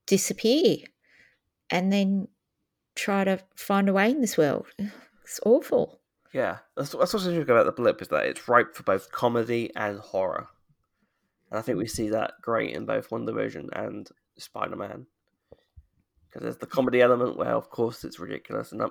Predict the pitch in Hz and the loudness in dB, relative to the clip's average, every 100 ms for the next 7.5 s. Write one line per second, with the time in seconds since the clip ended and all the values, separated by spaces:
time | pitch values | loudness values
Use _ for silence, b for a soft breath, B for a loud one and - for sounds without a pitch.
0 | - - 151 120 123 - - 95 95 98 | -4 -2 2 4 4 2 -2 2 4 4
1 | 113 - 110 117 110 110 - 123 127 135 | 2 2 0 0 -4 -6 -4 -2 2 2
2 | - - - - - 117 110 - 110 107 | 2 -12 -20 -16 -12 -10 -12 -12 -14 -10
3 | 95 117 120 131 147 _ b b b b | -8 2 4 4 0 _ b b b b
4 | b b - 120 120 110 - _ _ _ | b b -6 -2 -2 -4 -8 _ _ _
5 | - 127 131 - 117 117 110 - - 202 | -6 -4 -6 -2 0 0 -4 -4 4 4
6 | - 117 113 113 110 - - 123 - 113 | 4 -2 -2 -2 -2 -4 -6 -12 -10 -8
7 | 113 - 120 113 110 | -8 -6 -4 -4 -6